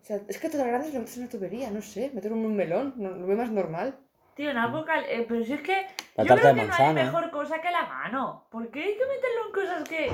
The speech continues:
Speaker 2: tienes una ma-, tienes dos manos? <laughs>
Speaker 1: Pues
Speaker 3: Eso de sentarse encima,
Speaker 2: Va.
Speaker 3: ¿sabes? Para que se te
Speaker 2: Yo qué
Speaker 3: duerma.
Speaker 2: sé, lo que sea, pero
Speaker 1: yo qué sé, pues
Speaker 2: tío.
Speaker 1: boquetes que se meten pepinos, pues no sé.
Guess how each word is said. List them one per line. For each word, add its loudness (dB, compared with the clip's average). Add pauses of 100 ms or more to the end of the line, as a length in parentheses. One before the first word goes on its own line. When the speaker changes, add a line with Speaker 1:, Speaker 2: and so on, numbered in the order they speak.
(200)
Speaker 2:
tienes -6
una 0
ma-, -6
tienes 4
dos 4 (400)
manos? 8
<laughs> 0 (1900)
Speaker 1:
Pues 6
Speaker 3:
Eso 6
de 8
sentarse 6
encima, 4
Speaker 2:
Va. 8
Speaker 3:
¿sabes? 8
Para 6
que 8
se 6
te 6
Speaker 2:
Yo 8
qué 8
Speaker 3:
duerma. 4
Speaker 2:
sé, 6 (160)
lo 2
que -8
sea, 0 (100)
pero -2
Speaker 1:
yo -2
qué -8
sé, -2
pues -4
Speaker 2:
tío. 2
Speaker 1:
boquetes 0
que -14
se -4
meten -4
pepinos, 0
pues -4
no -2
sé. -2